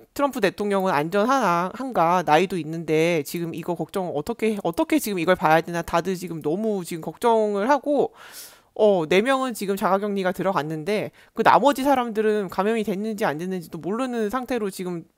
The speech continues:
이제 그 지금 정치, 미국 정치를 지금 다 그거 중심을 잡고 있는 그런 지금 세력들이 지금 이렇게 그 자리에서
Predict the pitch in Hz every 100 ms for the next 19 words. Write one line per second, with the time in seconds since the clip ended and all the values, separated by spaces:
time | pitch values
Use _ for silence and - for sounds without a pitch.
0 | - 180 180 156 - - _ _ _ 196
1 | 185 175 160 - 180 170 156 _ _ _
2 | _ _ - 220 220 - 294 262 160 180
3 | 285 - 196 202 - 285 277 269 262 220
4 | 202 185 202 170 - 175 180 180 175 _
5 | - _ _ _ _ _ _ - - 196
6 | 185 202 185 - 262 359 330 302 233 190
7 | 233 214 190 196 196 185 190 180 170 180
8 | 269 269 - 202 180 165 175 175 170 160
9 | 180 - 170 170 196 147 - _ _ _
10 | _ _ _ _ _ - 202 202 190 _
11 | _ - 202 180 170 196 302